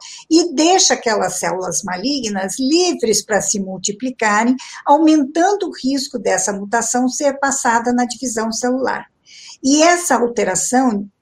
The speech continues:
persiste de quatro a seis semanas após a radiação.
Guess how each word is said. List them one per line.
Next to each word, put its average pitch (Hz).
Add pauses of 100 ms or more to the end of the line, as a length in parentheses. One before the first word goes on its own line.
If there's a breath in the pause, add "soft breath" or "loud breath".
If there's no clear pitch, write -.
(120)
persiste 262
de 262
quatro 240
a 254
seis 220
semanas 208
após 185
a 196
radiação. 196